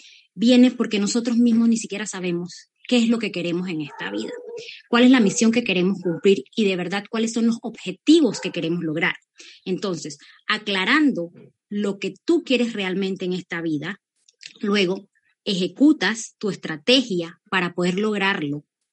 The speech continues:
y comienzas a pedir lo que necesitas para ello. Todo lo que necesitas para lograr, por ejemplo, yo quiero una casa grande.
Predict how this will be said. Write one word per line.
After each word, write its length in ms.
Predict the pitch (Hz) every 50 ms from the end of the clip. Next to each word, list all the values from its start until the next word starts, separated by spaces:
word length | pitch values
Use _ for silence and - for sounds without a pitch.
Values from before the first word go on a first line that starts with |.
| _ - _ _ _ _ _ - _
y 160 | - 247 233
comienzas 600 | - 214 185 202 202 196 196 185 202 190 185 - -
a 180 | 190 185 180 -
pedir 400 | 185 175 170 190 190 180 180 - -
lo 280 | - 202 202 202 190 190
que 120 | - 180
necesitas 720 | 170 170 165 147 - 170 156 - - 233 226 226 226 175 - _
para 280 | - 156 147 143 147 151
ello. 280 | 147 143 - - - - _ _ _ _ _ - - - - _ _ _ _ _ _ _ _ _ _ _
Todo 260 | - 226 226 233 240
lo 120 | 240 240 240
que 100 | 220 180
necesitas 640 | 175 170 - 180 165 - - 226 226 - 233 226 -
para 180 | - 190 180 180
lograr, 420 | 175 165 165 180 190 180 - - _ _ _ _ _ _ _ _ _ -
por 140 | - - 107
ejemplo, 440 | 120 - 190 185 170 147 - - - _ _ _ _ _ _ _ - _ _ _ - - - -
yo 200 | 214 196 202 202
quiero 180 | - 202 190
una 200 | 196 202 190 185
casa 280 | 196 190 185 - - 170
grande. 440 | 160 170 190 214 226 220 165 143 -